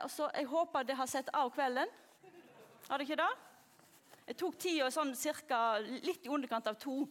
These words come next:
timer. Men det går bra. Med jul så skal vi ha god tid, og skal ha fred og ro og alt dette, ikke sant? Nei. Jeg skal ikke ha fullt, skal ikke bruke hele den. Jeg skal gi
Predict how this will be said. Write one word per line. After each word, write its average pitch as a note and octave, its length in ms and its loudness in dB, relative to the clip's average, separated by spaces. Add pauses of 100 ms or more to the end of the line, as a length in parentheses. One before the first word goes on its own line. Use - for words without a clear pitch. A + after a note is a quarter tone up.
(220)
timer. G3+ 320 0 (600)
Men A3+ 100 -4
det C4 140 4
går C#4 100 2
bra. G3+ 140 4 (840)
Med C4 160 0
jul F4 400 2
så C#4 160 -6
skal C4+ 240 0
vi C4 80 2
ha B3 80 2
god D#4 460 -2
tid, D4+ 420 0
og G3 720 2
skal - 160 -4
ha A#3 80 -2
fred C4+ 460 0
og A#3 100 0
ro G#3 140 0
og A3 160 2
alt G#3+ 100 -8
dette, G3+ 240 -4
ikke A#3+ 140 -6
sant? F4 320 0 (1500)
Nei. - 140 -8 (1200)
Jeg G#3 80 -2
skal G#3 160 -2
ikke F#3+ 220 -6
ha F#3 100 -4
fullt, - 480 -8
skal A3+ 160 -2
ikke A3+ 140 -4
bruke G#3+ 180 -4
hele G3+ 240 0
den. - 180 -4 (460)
Jeg - 80 -18
skal G3 320 0
gi G3+ 80 0